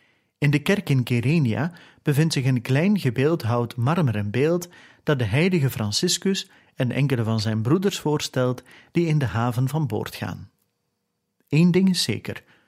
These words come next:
De Franciscanen waren op Cyprus toen de heilige Franciscus nog leefde. Tijdens de Lusiniaanse en Venetiaanse perioden stichten de Franciscanen, samen met de Clarissen,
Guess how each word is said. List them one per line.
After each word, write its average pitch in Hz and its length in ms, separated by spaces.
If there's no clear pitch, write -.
De 139 140
Franciscanen 143 880
waren 147 440
op 151 160
Cyprus 139 540
toen 196 320
de 127 80
heilige 143 380
Franciscus 147 680
nog 127 200
leefde. 110 480
Tijdens 156 460
de 143 280
Lusiniaanse 135 1080
en 123 240
Venetiaanse 117 720
perioden 120 640
stichten - 440
de 127 100
Franciscanen, 123 1120
samen 127 400
met 160 140
de 180 80
Clarissen, 120 640